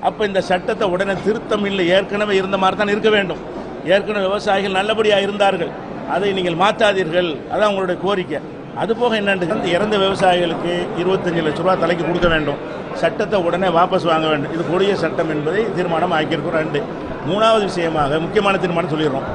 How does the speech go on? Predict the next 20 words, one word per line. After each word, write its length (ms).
நாட்டுல 400
வந்து 300
பில்லி, 340
சூனியம், 680
ஏவல், 420
மந்திரம், 580
மாயம், 520
ஜோதிடம், 580
ஜாதகம், 640
அஹ், 200
சகுனம், 540
இந்த 220
மாதிரியான 480
தாயத்து, 720
தட்டு, 380
இப்படியான 420
ஏராளமான 680
மூட 180
நம்பிக்கைகள் 400
இருக்கிறது. 320